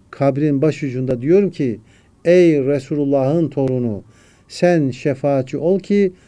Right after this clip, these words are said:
Allahu Teala padişah İslam'ı, yani Sultan Sencer'i dünya sultanlığında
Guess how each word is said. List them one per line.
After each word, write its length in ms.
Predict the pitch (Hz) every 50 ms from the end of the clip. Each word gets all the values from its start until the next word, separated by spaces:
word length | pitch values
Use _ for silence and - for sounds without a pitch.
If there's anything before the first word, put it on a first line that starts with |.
| _ _ _ _ _ -
Allahu 480 | - 131 127 131 151 156 151 147 139 135
Teala 600 | - 147 143 143 139 135 147 160 175 190 190 - _ _ _ _ _ _ _ -
padişah 640 | - 143 139 139 135 131 135 131 - 175 170 160 139
İslam'ı, 680 | 131 131 - - 143 139 139 143 143 151 151 127 - - - - _ _ _ -
yani 260 | 127 123 127 123 117
Sultan 400 | - - 139 131 131 - 156 147
Sencer'i 680 | - - 143 131 127 120 131 135 135 170 190 190 180 - _ _ _ _ _ _ _ - 127 135
dünya 440 | 131 151 156 156 151 160 170 175 170
sultanlığında 1040 | 160 - 165 151 147 - 147 147 147 147 147 147 143 143 139 135 151 160 175 185 180